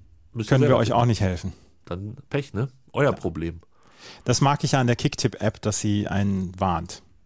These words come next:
Speaker 1: Ja, was aber nicht dagegen spricht, das einfach zu ignorieren.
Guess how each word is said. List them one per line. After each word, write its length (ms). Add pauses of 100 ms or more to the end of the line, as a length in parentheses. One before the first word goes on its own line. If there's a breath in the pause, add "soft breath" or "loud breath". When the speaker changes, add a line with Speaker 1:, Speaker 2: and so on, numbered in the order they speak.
(600)
Speaker 1:
Ja, 240
was 100
aber 160
nicht 220 (540)
dagegen 340
spricht, 280
das 140
einfach 220
zu 120
ignorieren. 380